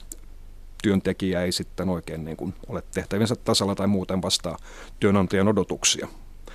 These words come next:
Eli siinä mielessä niin tällaiselle ei ole mitään tarvetta. Sen lisäksi niin, niin siinä on kyllä semmoinen riski, että, että tämä, tämä avaa mahdollisuudet erinäisille väärinkäytöksille.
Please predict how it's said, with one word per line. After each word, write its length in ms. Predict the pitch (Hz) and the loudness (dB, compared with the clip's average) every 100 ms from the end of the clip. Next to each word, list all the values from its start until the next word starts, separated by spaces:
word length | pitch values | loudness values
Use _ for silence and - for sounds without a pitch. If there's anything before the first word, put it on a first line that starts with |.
| - - - | -16 -4 4
Eli 120 | 110 | 8
siinä 240 | 135 117 | 10 10
mielessä 460 | 107 98 90 - 92 | 8 6 4 2 2
niin 140 | 92 | 2
tällaiselle 560 | 90 104 98 104 92 92 | 4 4 4 2 0 0
ei 100 | 98 | 2
ole 140 | 92 | 0
mitään 260 | 90 92 90 | 0 0 2
tarvetta. 600 | 107 95 78 - - - - - - - - - - - - | 2 2 0 -8 -8 -10 -10 -18 -16 -16 -16 -16 -16 -6 6
Sen 180 | 127 | 8
lisäksi 480 | 135 143 127 - 98 | 10 12 10 8 4
niin, 260 | 104 101 101 | 4 4 4
niin 160 | 101 | 2
siinä 180 | 107 107 | 2 2
on 80 | 104 | 2
kyllä 220 | 110 101 | 2 2
semmoinen 540 | 98 107 101 95 92 - - - - | 4 6 6 6 2 -2 -14 -4 4
riski, 460 | 120 120 - 95 | 6 8 6 2
että, 320 | 87 - 90 - | -2 -2 -2 -2
että 280 | 87 - 98 | -8 -6 -6
tämä, 300 | - 92 87 - | -2 0 0 -2
tämä 120 | 101 87 | -2 0
avaa 200 | 95 95 | 0 2
mahdollisuudet 580 | 95 101 101 87 95 101 | 2 0 -2 -2 -4 -2
erinäisille 500 | 98 95 - 107 98 | 0 2 2 2 4
väärinkäytöksille. 920 | 92 90 82 71 - 73 - - 55 | 4 2 -2 -4 -4 -2 -2 -2 -10